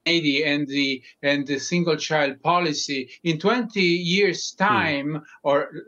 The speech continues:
Speaker 1: or even less, these people will be unable to work, and, uh, and they will, they will, uh, bear on the, on the pensions. So the young,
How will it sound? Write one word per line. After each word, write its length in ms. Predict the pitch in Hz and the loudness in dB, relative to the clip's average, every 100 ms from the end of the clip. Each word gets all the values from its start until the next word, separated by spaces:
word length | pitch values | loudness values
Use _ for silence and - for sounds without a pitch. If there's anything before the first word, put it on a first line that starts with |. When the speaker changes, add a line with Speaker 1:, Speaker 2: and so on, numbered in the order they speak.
| 185 | -6
Speaker 1:
or 180 | 143 147 | -2 0
even 300 | 151 160 156 | 0 0 0
less, 300 | 180 214 - | 0 0 -4
these 260 | 156 180 175 | -4 -4 -2
people 460 | - 214 190 175 | -6 -2 0 0
will 200 | 165 165 | 0 -2
be 120 | 147 156 | 0 0
unable 380 | 156 214 262 | 0 -2 -2
to 100 | 254 | -4
work, 460 | 240 220 180 131 123 - - - - | 0 2 2 0 -8 -18 -20 -20 -12
and, 300 | 170 160 160 | -2 -2 0
uh, 160 | 160 151 - - | 0 0 -2 -6
and 260 | 170 160 160 | -2 0 0
they 100 | 180 | 0
will, 440 | 185 180 170 160 | 0 0 -2 -4
they 180 | 160 165 | 0 0
will, 440 | 165 160 156 156 160 156 | 0 -2 -2 -4 -6 -4
uh, 400 | 156 151 143 135 123 | -4 -4 -6 -6 -6
bear 380 | 120 175 208 180 | 0 2 2 2
on 220 | 170 160 | 0 0
the, 100 | 170 | 0
on 200 | 160 151 | 0 0
the 80 | 143 | -4
pensions. 880 | - 214 220 - 160 135 127 - - - | -2 0 2 2 2 0 -2 -6 -10 -6
So 440 | - - 185 185 - | 0 2 2 0 -4
the 200 | 156 160 | -4 -2
young, 480 | 156 170 214 190 151 | 2 2 2 0 -2